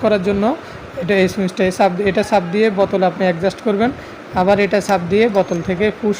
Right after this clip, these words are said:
করে এটা থেকে বোতল থেকে খুলবেন। আর এই যে একটা নজল দেখতেছেন, এটা হচ্ছে আপনার সেফটি নজল। এই যে এই নজল, এই নজলটা হচ্ছে সেফটি নজল, সেফটি বাল্ব।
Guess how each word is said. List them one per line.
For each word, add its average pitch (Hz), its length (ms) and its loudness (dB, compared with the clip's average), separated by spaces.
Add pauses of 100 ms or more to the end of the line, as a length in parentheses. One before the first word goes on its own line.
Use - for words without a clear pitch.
করে 214 220 0
এটা 180 200 0
থেকে 190 280 -2
বোতল 180 380 0
থেকে 185 180 -2 (100)
খুলবেন। 165 280 0 (520)
আর 170 300 2
এই 208 140 4
যে 208 140 4
একটা 226 220 2
নজল 196 340 0
দেখতেছেন, 190 420 -2 (100)
এটা 196 180 2
হচ্ছে 214 200 0
আপনার 208 180 0
সেফটি 202 420 -2
নজল। 151 280 -2 (580)
এই 180 140 0
যে 185 280 0
এই 202 140 2
নজল, 190 320 2 (140)
এই 196 80 2
নজলটা 196 360 0
হচ্ছে 190 160 -4 (200)
সেফটি 214 300 -2
নজল, 208 320 0
সেফটি 190 380 -2
বাল্ব। 180 260 4